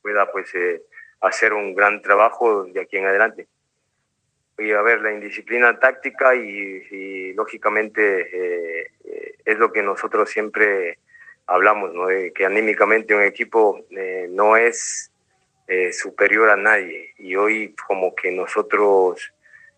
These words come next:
eh, la verdad no valoramos el, eh, al equipo de Olmedo, como digo, por lo que venía haciendo, eh, Olmedo, pues pensamos que hoy iba a ser muy fácil y, y me parece que fue fácil para ellos.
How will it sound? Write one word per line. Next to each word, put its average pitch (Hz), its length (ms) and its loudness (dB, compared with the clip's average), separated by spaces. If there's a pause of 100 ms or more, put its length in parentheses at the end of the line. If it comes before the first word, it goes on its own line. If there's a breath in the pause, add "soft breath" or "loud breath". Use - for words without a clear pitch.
eh, 85 400 -2
la 87 80 -2
verdad 104 200 4
no 104 160 2
valoramos 104 600 4
el, 87 420 -8 (100)
eh, 87 640 -4
al 92 80 -2
equipo 101 280 -2
de 98 80 6
Olmedo, 117 440 4 (720 soft breath)
como 95 260 -2
digo, 101 300 2
por 90 160 -2
lo 90 120 0
que 95 120 0
venía 98 300 4
haciendo, 110 560 2 (280)
eh, 85 500 -6
Olmedo, 104 460 2
pues - 180 -6
pensamos 92 500 -4
que - 120 -8
hoy 90 380 0 (100)
iba 92 160 2
a 85 40 -2
ser 90 200 -2
muy 92 160 0
fácil 92 460 0 (180)
y, 82 460 -6 (120)
y 95 200 -4 (140)
me 92 160 0
parece 95 320 2
que 90 120 2
fue 101 160 2
fácil 95 360 0
para 90 260 4
ellos. 95 260 0